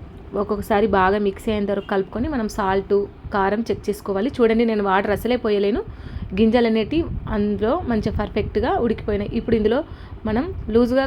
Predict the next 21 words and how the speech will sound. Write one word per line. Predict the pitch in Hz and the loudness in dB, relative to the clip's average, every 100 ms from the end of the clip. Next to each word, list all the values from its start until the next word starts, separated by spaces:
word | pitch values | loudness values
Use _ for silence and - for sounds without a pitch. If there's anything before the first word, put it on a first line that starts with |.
| 269 | 2
కాకుండా | 247 240 226 226 262 277 208 | 0 0 0 0 0 -2 -2
మరి | 208 208 | -2 0
టైట్గా | 208 202 240 233 220 | -2 0 0 0 -2
కాకుండా | 208 214 208 262 254 | -4 -4 -2 -2 0
మనం | 277 392 - - - - - | -2 -6 -10 -16 -14 -16 -2
చూసుకొని | 247 240 - 220 403 - - - - - - - - - - | 0 0 0 0 0 -6 -10 -10 -10 -12 -12 -6 -6 -6 -8
ఒక | 214 202 | -2 0
హాఫ్ | 202 208 | 0 0
గ్లాస్ | 208 202 | 0 0
వరకు | 196 262 | -2 0
వాటర్ | 226 202 208 | 0 0 -2
పోసేసుకొని | 208 202 196 - 220 339 | -4 -4 -8 -6 -4 -4
ఒకసారి | 262 226 208 196 | -4 -4 -2 0
బాగా | 190 208 | 0 0
మిక్స్ | 202 - 226 | -2 -4 -4
అయ్యేంత | 202 196 | -2 -4
వరకు | 190 285 | -4 -4
మనం | 214 208 | -4 -2
కలుపుకోవాలి. | 202 196 - 185 175 320 - - - - - - - - - - - - - - - - - - - | -4 -2 0 2 2 -2 -4 -16 -20 -20 -16 -10 -10 -10 -14 -16 -16 -14 -16 -14 -14 -14 -16 -8 2
ఇలా | 254 262 | 4 6
కలుపుకున్న | 233 233 - 233 | 4 2 0 0